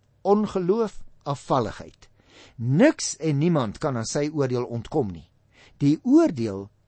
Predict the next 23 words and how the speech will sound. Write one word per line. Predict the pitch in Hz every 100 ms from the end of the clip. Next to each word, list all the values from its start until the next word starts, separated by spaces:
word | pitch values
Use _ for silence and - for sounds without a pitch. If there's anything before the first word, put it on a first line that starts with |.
| _
tref | 180 208 214 -
almal, | 262 294 170 98
hoor. | 92 104 - _ _ _ _ _ _ -
Ook | 294 330 -
die | 139 262
wat | 160 98
dink | 139 120 - - _ _ _ -
dat | 131
hulle | 135 123
God | - 202 196 -
met | 113
die | 120
uiterlike | 226 - 135 - 98
skyn | - - 196 170
van | 127 107
godsdienstigheid | 107 98 101 180 180 120 113 110
'n | 104
rad | 107 147 -
voor | 120
sy | 113 147
oë | 190 143
kan | 107 90
draai. | 85 78 - -